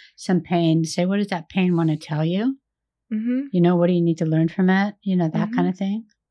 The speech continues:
Speaker 2: Yeah.
Speaker 1: So that's, I love it when you do that. It's enough. I mean, also, so how does that look when you talk to somebody about a pain they're having and what it, what it, or discomfort and what it wants to tell them?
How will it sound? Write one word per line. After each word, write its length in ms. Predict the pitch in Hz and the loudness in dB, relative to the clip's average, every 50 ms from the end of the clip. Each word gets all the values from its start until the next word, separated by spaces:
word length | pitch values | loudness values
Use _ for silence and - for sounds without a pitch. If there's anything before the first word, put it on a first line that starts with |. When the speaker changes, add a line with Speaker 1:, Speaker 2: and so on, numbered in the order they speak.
| _ _ _ _ _ _ - | _ _ _ _ _ _ -8
Speaker 2:
Yeah. 280 | 214 220 226 240 254 226 _ _ _ _ _ _ _ _ - - | -8 -6 -6 -6 -8 -10 _ _ _ _ _ _ _ _ -20 -18
Speaker 1:
So 420 | - - - - 180 170 165 165 160 - _ _ _ _ _ - 190 | -18 -14 -8 -4 -4 -2 -2 -4 -6 -8 _ _ _ _ _ -12 -10
that's, 160 | 185 185 - - | -10 -10 -8 -6
I 100 | 190 185 | -4 -2
love 260 | 185 180 180 185 180 | -2 0 -2 -2 -2
it 140 | 180 170 165 | -4 -4 -2
when 140 | 165 175 165 | -2 0 0
you 100 | 160 156 | 0 0
do 160 | 156 156 151 151 | 0 -2 -4 -4
that. 220 | 151 151 151 151 - | -4 -6 -6 -8 -10
It's 120 | - - | -8 -4
enough. 220 | 170 165 160 156 156 | -2 0 0 -2 -2
I 60 | 175 | -2
mean, 200 | 165 160 156 156 | -2 -2 -2 -2
also, 200 | 160 160 170 - - | -4 -6 -8 -8 -12
so 360 | - - - 190 175 160 160 - - - - - - | -14 -8 -4 -2 -2 -2 -2 -6 -14 -20 -20 -8 -4
how 200 | 233 233 233 226 | -2 -2 -2 -2
does 240 | 220 220 208 208 - | -2 -4 -2 -2 -2
that 260 | 190 180 190 175 160 | -2 -2 -2 -4 -4
look 340 | 160 156 135 135 135 _ - | -6 -6 -6 -6 -8 _ -2
when 140 | 160 156 | -2 -2
you 80 | 151 151 | -2 -2
talk 240 | 151 - 160 165 160 | -4 -6 -8 -8 -8
to 100 | - 165 | -10 -8
somebody 420 | 156 - 165 156 151 151 151 151 147 | -4 -2 0 0 2 0 0 -2 -2
about 300 | 147 151 147 147 160 175 - - - - - | -2 -2 -2 -2 -4 -8 -12 -20 -16 -10 -10
a 80 | 190 | -10
pain 320 | 185 - 202 240 226 233 214 | -6 -2 0 0 0 2 0
they're 160 | 202 180 170 | 0 -2 -2
having 420 | 156 175 165 165 160 165 160 160 | -2 -2 -2 -2 0 0 0 0
and 140 | 156 151 156 | 0 0 0
what 100 | 160 160 | 0 0
it, 160 | 160 156 156 156 - - - - - - - - _ | 0 -2 -4 -6 -14 -20 -20 -20 -20 -20 -20 -12 _
what 180 | - 180 175 170 | 0 2 2 2
it, 120 | 165 156 | 2 0
or 80 | 151 160 | -2 -4
discomfort 540 | 156 165 160 - - 196 185 180 - 170 156 | -4 -6 -6 -4 -2 -4 -2 -2 -2 -2 -2
and 180 | 156 151 147 151 | -2 -4 -4 -4
what 140 | 170 170 160 | -2 -2 -4
it 80 | 151 | -2
wants 300 | 151 160 160 156 156 - | -2 -2 -2 -2 -4 -4
to 120 | - - 147 | -6 -8 -8
tell 320 | - - - 160 160 165 | -6 -4 -4 -2 -2 -2
them? 360 | 156 147 139 131 139 147 - | -4 -4 -6 -6 -8 -10 -12